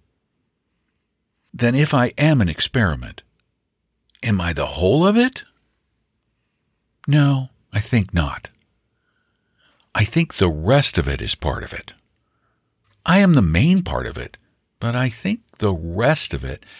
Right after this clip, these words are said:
has its share in the matter. Is my position assured, or do I have to watch it and take care of it?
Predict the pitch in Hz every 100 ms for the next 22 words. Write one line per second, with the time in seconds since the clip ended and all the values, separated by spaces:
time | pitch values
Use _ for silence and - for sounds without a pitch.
0 | _ 117 101 98 113 - - 139 92 71
1 | 67 65 62 - - _ _ _ _ _
2 | _ _ _ _ _ _ _ _ _ _
3 | _ 95 92 127 147 104 123 - 87 78
4 | - 127 135 151 - _ _ _ _ _
5 | _ _ _ - - 156 165 139 147 101
6 | 85 90 127 - 71 80 - 113 113 107
7 | 127 120 - - -